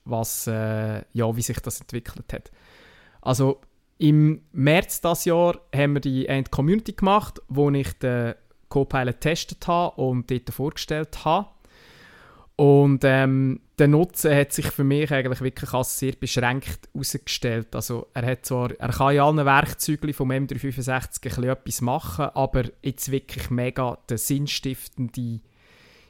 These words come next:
Use Case, der sinnstiftende Mehrwert hat sich für mich in meiner Arbeit nicht ergeben. Also das ist das Fazit gewesen, hier im März.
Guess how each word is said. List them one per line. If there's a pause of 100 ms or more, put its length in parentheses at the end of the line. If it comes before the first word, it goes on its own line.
(120)
Use
Case,
der
sinnstiftende
Mehrwert
hat
sich
für
mich
in
meiner
Arbeit
nicht
ergeben. (140)
Also
das
ist
das
Fazit
gewesen,
hier
im
März.